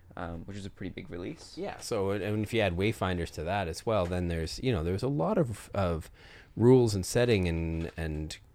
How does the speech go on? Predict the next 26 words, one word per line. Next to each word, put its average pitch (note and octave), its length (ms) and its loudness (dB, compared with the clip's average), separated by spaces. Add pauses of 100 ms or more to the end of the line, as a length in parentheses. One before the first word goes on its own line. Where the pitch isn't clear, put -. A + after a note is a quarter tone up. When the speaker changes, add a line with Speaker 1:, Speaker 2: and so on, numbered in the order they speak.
Speaker 2:
classes G2 560 0
and D#2+ 380 -2
races. G2+ 420 0
Now, C#3+ 140 2
that's - 200 4
not A#3+ 100 0
to - 40 2
say D3+ 200 6
that G2+ 160 -2
Spelljammer A#2+ 420 4
hasn't F2+ 240 0
come D#3 200 2
with C#2+ 300 -2 (400)
new F2+ 140 4
races. D2+ 500 0
It A2 120 2
has. D2 580 -2
It - 80 0
hasn't A2+ 240 4
really F#2+ 140 2
come - 200 -2
with D2+ 140 -2
any D#2 140 0
new C2+ 140 -2
classes, - 800 -4
though. - 320 -10